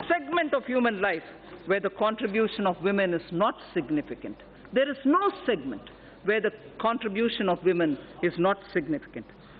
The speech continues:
This government firmly believes that the socio-economic transformation that is taking place, particularly in the last decade,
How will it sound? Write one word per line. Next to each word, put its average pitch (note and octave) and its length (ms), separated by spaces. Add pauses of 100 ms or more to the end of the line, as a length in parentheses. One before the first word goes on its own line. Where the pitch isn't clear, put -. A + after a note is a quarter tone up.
(200)
This B3+ 220 (120)
government C4+ 400 (400)
firmly E4+ 400
believes E3 420 (360)
that G3+ 200
the F#3 80 (120)
socio-economic G3+ 1000
transformation F#3+ 800 (360)
that F3+ 160
is F3 80 (120)
taking G#3 340 (120)
place, A#3+ 340 (540)
particularly D4 720
in A3 100
the E3+ 100
last E3 460
decade, A#3 500